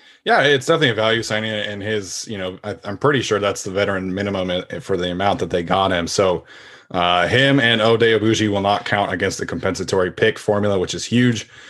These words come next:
um, due to their, due to their salaries. And so i-, it's a good signing. Like, I think I'd rather have Fackrell than, you know, Isaac Rochelle, as much as we all liked Rochelle, the play, or the person rather. Um, I, I'm totally okay with Kyler Fackrell as the third or fourth pass rusher.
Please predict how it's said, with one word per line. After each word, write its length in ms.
um, 460
due 180
to 140
their, 220
due 140
to 100
their 160
salaries. 480
And 100
so 380
i-, 140
it's 200
a 80
good 220
signing. 500
Like, 160
I 80
think 200
I'd 120
rather 220
have 200
Fackrell 380
than, 380
you 160
know, 100
Isaac 300
Rochelle, 340
as 140
much 180
as 100
we 120
all 140
liked 260
Rochelle, 560
the 240
play, 340
or 160
the 100
person 380
rather. 380
Um, 480
I, 160
I'm 320
totally 280
okay 280
with 380
Kyler 280
Fackrell 400
as 160
the 100
third 260
or 60
fourth 400
pass 300
rusher. 400